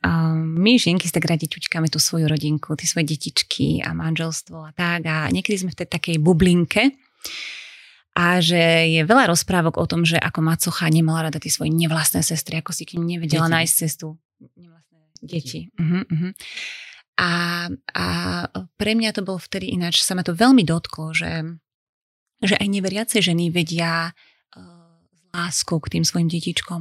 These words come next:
Speaker 1: a vedia im dať množstvo zábavy, atrakcií, neviem čo, všetko, čo potrebujú.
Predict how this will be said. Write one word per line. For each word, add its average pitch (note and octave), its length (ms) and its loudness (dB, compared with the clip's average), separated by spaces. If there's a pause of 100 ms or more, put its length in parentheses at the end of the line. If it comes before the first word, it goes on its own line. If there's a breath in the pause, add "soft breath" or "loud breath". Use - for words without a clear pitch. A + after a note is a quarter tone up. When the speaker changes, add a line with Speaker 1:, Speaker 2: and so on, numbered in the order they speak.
Speaker 1:
a E3 80 -14
vedia F3 320 -12
im F3 320 -10
dať E3+ 240 -2
množstvo E3+ 880 -2
zábavy, E3+ 400 -4
atrakcií, E3+ 480 -4
neviem E3+ 240 -2
čo, F3 80 -4
všetko, - 320 -2
čo E3+ 160 -6
potrebujú. F3 560 -4